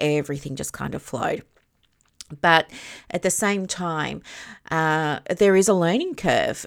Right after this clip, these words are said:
You need to be able to find your groove when it comes to counselling, because no two counsellors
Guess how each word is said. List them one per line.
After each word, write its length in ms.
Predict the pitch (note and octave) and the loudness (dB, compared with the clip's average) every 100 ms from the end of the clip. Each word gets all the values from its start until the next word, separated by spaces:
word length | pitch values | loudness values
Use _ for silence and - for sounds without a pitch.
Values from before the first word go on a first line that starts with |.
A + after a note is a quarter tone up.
| - - | -12 -8
You 260 | G3+ A3+ | -2 0
need 360 | A3 G#3 A#3+ C4 | 2 4 4 2
to 80 | D4 | -2
be 160 | C#4+ | 2
able 360 | G3 E3+ E3+ E3 | 4 4 2 0
to 520 | - F3+ D#3+ D3+ C#3 | 2 4 4 4 0
find 420 | - F3+ E3+ F3 | -2 -2 -2 -2
your 100 | E3+ | -6
groove 600 | C#3+ D#3 F3 E3+ C#3+ C#3 - | -2 2 4 2 0 -2 -8
when 240 | E3 E3 D3 | -4 -4 -4
it 120 | - | -4
comes 320 | D#3 C#3+ C#3+ | -6 -4 -6
to 100 | D#3 | -6
counselling, 520 | - D3+ C3+ - D#3+ | -6 -6 -6 -6 -8
because 600 | D#3+ E3 - F3 D#3+ D#3+ - - - - - | -8 -8 0 2 2 0 -6 -14 -18 -20 -10
no 300 | F#3+ F#3+ F#3+ | 0 2 4
two 220 | G3 G3 | 2 -2
counsellors 600 | - F3+ D#3 - E3+ D#3 | -4 -6 -6 -4 -2 -2